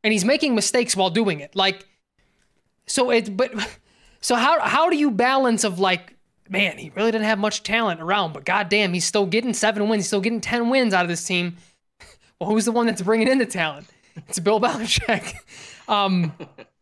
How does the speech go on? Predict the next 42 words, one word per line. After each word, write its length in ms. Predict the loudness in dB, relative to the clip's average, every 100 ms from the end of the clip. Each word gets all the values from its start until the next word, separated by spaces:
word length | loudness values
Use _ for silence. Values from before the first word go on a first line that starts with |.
| _ -4
but 80 | 0
just 120 | 0
like 120 | 0 0
you 80 | 0
said, 160 | 0
he, 180 | 0 0
he's 240 | 0 0 0
the 60 |
goat. 300 | 0 0 -2 -2
If 240 | -2 0
you're 60 | -2
talking 200 | 0 0
about 200 | 0 0
all 220 | 2 2
time, 420 | 2 0 0 0 0
right, 160 | 0
I 100 | 0
mean, 100 | -2 -2
he, 100 | -2
it's, 380 | -4 -4 -8 -10 -16 -16 -16 -18 -20 -20 -2
we're, 160 | 0
we're 240 | 2 2 2
trying 260 | 2 2
to 100 | 2
isolate 340 | 2 0 0 0
it 60 |
to 100 | 0
a 60 | -2
smaller 340 | 0 2 2
amount 200 | 2 0
of 60 | 0
time, 260 | -2 -2 0
so 180 | 0 2
our 120 | 2
list 260 | 2 -2 -2
had 300 | -2 0 0
these 180 | -4
discrepancies. 640 | -4 -2 -2 -2 -6 -8 -8
'Cause 80 |
if 80 | -4
it 100 | -2
didn't, 320 | 0 0 -2